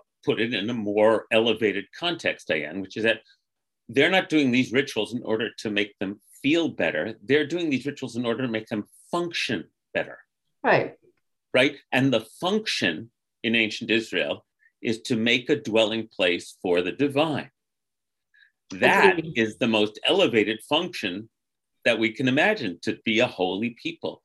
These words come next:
Speaker 1: because to be a dwelling place for the divine in the Torah is a moral category.
Speaker 2: Mm-hmm.
Speaker 1: Right? We can't be a dwelling place for the divine unless we have integrity.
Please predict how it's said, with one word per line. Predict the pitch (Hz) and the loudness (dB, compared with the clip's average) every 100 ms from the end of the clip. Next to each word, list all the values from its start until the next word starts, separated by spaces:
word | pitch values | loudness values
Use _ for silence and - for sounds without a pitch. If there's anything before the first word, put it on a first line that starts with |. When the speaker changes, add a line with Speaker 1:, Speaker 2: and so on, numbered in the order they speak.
| - - - | -20 -12 -8
Speaker 1:
because | - - 175 165 | -8 0 2 2
to | - | -2
be | 135 135 | 0 0
a | |
dwelling | 113 120 160 165 | 2 0 0 -2
place | 147 139 - | -2 -2 -2
for | 120 | -6
the | |
divine | 107 113 120 160 170 | -4 -2 2 2 2
in | |
the | 110 - - | -2 -4 -4
Torah | 90 90 - _ _ | 0 0 0 _ _
is | 127 127 | 0 2
a | 120 | 2
moral | 120 120 135 156 139 117 117 | 0 2 4 6 4 0 -6
category. | 135 165 180 - 71 - _ _ _ _ | -6 -4 -6 -8 -14 -16 _ _ _ _
Speaker 2:
Mm-hmm. | 180 185 190 190 202 - _ _ | -2 0 4 2 0 -10 _ _
Speaker 1:
Right? | 117 - | -2 0
We | 113 113 | -6 -6
can't | - 156 170 165 - _ _ - | -6 0 0 0 -6 _ _ 0
be | 180 190 | 2 2
a | |
dwelling | - 170 147 135 | 2 -2 -2 -2
place | 139 131 | -2 -4
for | - | -4
the | 113 | -4
divine | 120 151 156 120 | -2 2 2 2
unless | 123 117 120 - | 2 0 0 -4
we | 139 | -4
have | 107 95 101 - | 0 0 0 -4
integrity. | 139 151 139 147 175 170 107 - | -2 -2 -2 -2 -2 -2 -8 -8